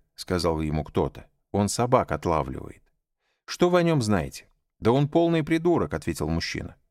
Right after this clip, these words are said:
«Все так думают». Выдался погожий день. Люди наблюдали за вертолетом, который ровно гудел где-то наверху. Кто-то указал на дом неподалеку от дома Рейдера. А вот это дом Мэрин Хедж.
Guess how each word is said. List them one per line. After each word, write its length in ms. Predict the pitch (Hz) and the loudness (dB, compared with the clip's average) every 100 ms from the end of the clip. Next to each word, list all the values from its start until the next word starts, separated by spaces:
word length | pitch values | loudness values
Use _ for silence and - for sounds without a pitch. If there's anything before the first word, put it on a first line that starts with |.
| _ _ | _ _
«Все 260 | - 143 | -2 -2
так 200 | 147 82 | 0 -2
думают». 340 | 76 69 67 - _ _ _ _ _ _ _ _ _ _ | -2 -4 -8 -18 _ _ _ _ _ _ _ _ _ _
Выдался 520 | - 117 175 175 147 151 | -2 0 4 2 2 0
погожий 460 | 123 113 139 131 | 2 2 0 -2
день. 340 | 110 78 69 65 _ _ _ _ _ _ - | -4 -4 -4 -8 _ _ _ _ _ _ -8
Люди 400 | 98 110 110 110 | 0 2 2 2
наблюдали 520 | 110 107 107 110 104 92 | 2 2 2 2 2 2
за 140 | 90 | 0
вертолетом, 540 | 90 - 92 120 113 | -2 2 2 2 0
который 360 | 92 85 85 80 | -2 -2 -2 0
ровно 300 | 82 92 87 | 0 0 0
гудел 340 | 78 80 95 | -2 -2 -2
где-то 360 | 87 78 76 82 | -2 -6 -6 -4
наверху. 640 | 82 87 98 - 73 71 _ _ _ _ _ | -4 -2 -4 -6 -10 -10 _ _ _ _ _
Кто-то 260 | - 147 | -2 0
указал 400 | 143 135 131 139 | 2 2 2 2
на 160 | 123 117 | 4 2
дом 280 | 104 123 135 | 2 2 2
неподалеку 480 | 101 95 95 101 95 | 2 2 0 2 0
от 120 | 85 | 2
дома 260 | 98 110 | 2 2
Рейдера. 460 | 120 139 85 - - _ _ _ _ _ | 0 -2 -4 -10 -14 _ _ _ _ _
А 120 | - 82 | -4 -2
вот 200 | 80 92 | -2 0
это 240 | 107 101 | 0 0
дом 220 | 78 85 | 0 0
Мэрин 360 | 82 78 80 95 | 0 0 -2 -4
Хедж. 360 | - 73 71 | -6 -10 -10